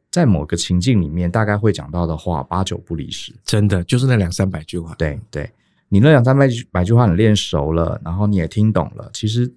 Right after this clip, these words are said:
Speaker 1: 其他衍生的内容你东猜一下西猜，你大概也知道了。
Speaker 2: 对。
Speaker 1: 那到底后来又怎么，呃，后来成功在国际业务这个领域上还了钱了吗？
Speaker 2: 呃，还了钱了。
Speaker 1: 嗯。
Speaker 2: 大概花了四年就还光了。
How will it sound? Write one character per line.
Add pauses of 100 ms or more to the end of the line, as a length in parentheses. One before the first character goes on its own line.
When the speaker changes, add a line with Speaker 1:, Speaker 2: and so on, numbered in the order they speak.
Speaker 1:
其
他
衍
生
的
内
容
你 (240)
东
猜
一
下
西
猜，
你
大
概
也
知
道
了。
Speaker 2:
对。 (320)
Speaker 1:
那
到
底
后
来
又
怎
么， (200)
呃，
后
来
成
功
在
国
际
业
务
这
个
领
域
上
还
了
钱
了
吗？ (360)
Speaker 2:
呃，
还
了
钱
了。 (200)
Speaker 1:
嗯。
Speaker 2:
大
概
花
了
四
年
就
还
光
了。